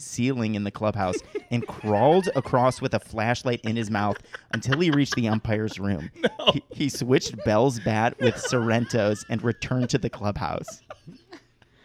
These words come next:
Speaker 1: During the sixth inning, the umpire's custodian noticed clumps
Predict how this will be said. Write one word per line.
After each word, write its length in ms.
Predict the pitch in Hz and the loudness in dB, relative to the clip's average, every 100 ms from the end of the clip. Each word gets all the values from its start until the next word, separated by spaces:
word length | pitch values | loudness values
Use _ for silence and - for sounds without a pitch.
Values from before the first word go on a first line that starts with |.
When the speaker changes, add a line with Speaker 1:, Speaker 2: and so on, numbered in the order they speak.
| _ 247 - | _ -14 -2
Speaker 1:
During 300 | 139 147 185 | 2 4 4
the 100 | 160 | 2
sixth 380 | - 147 508 - 139 | 4 2 2 0 2
inning, 320 | 135 131 120 117 | 4 2 0 2
the 120 | 120 | 4
umpire's 440 | 135 160 160 151 | 6 8 6 2
custodian 600 | - 123 131 123 123 120 | -2 0 2 4 4 4
noticed 320 | 110 117 117 - | 6 4 2 -6
clumps 440 | - 117 156 | -2 0 0